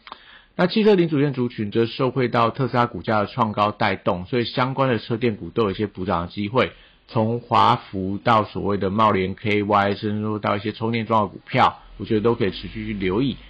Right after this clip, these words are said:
那观光族群则礼拜二观察三富的走势，因为它的资券连续性的一个减少，那而且今天的处-，处置交易是最后一个交易日，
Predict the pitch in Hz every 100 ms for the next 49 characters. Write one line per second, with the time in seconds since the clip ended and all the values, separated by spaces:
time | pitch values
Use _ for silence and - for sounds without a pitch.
0 | - - - 135 135 135 156 160 165 170
1 | 135 123 123 107 104 110 120 101 120 117
2 | 113 110 110 107 90 87 - 123 120 120
3 | 127 95 - 78 - - 117 - _ _
4 | - 131 143 135 - 127 117 - 120 120
5 | - 120 104 98 98 120 147 123 131 113
6 | 95 98 95 92 107 101 123 - - -
7 | _ - 110 98 104 104 87 110 110 120
8 | 107 - - 127 101 - - 101 98 127
9 | 123 113 117 117 - 123 110 101 95 104
10 | 110 117 123